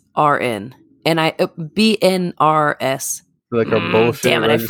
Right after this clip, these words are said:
Speaker 1: forgot.
Speaker 2: nurse?
Speaker 1: See, it's not, see, <laughs> I, as soon as I said it, I was like, "He's gonna say bullshit." <laughs> As soo-, I heard it.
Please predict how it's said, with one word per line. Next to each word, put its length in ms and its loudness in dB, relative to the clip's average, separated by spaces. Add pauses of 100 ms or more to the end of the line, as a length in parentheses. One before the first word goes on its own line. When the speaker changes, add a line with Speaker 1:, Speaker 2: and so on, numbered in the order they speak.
Speaker 1:
forgot. 200 -2
Speaker 2:
nurse? 260 -4
Speaker 1:
See, 340 0
it's 160 2
not, 320 0
see, 220 2
<laughs> 40 -2
I, 440 -2
as 140 2
soon 120 0
as 100 -2
I 100 2
said 200 0
it, 80 0
I 80 2
was 100 -4
like, 120 2
"He's 100 0
gonna 160 2
say 160 2
bullshit." 540 2
<laughs> 760 0 (1300)
As 240 0
soo-, 120 2
I 120 0
heard 240 0
it. 160 -4